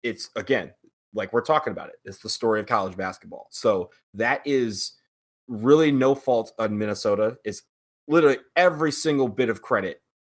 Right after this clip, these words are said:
has to go to Alabama, because they did what any team would do in that situation. They just, they just played. They just played like they, you know, like they play on a basketball court. A basketball court, you've definitely played pickup games, you know, th-,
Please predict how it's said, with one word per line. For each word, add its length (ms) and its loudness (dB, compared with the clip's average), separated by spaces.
has 220 -6
to 40 -4
go 140 0
to 100 -4
Alabama, 460 -6
because 400 -8
they 160 0
did 340 0
what 340 0
any 220 0
team 240 0
would 100 -2
do 80 -2
in 60 -4
that 140 -4
situation. 520 -4
They 80 0
just, 240 -10
they 100 -2
just 200 -10
played. 320 -8
They 40 -8
just 200 -14
played 180 2
like 160 0
they, 220 -2
you 100 -2
know, 300 0
like 140 -2
they 160 -2
play 140 0
on 40 2
a 60 -2
basketball 300 0
court. 200 -6
A 60 0
basketball 320 4
court, 220 4
you've 160 -6
definitely 300 4
played 300 2
pickup 300 -2
games, 400 -10
you 120 -2
know, 180 -6
th-, 120 -20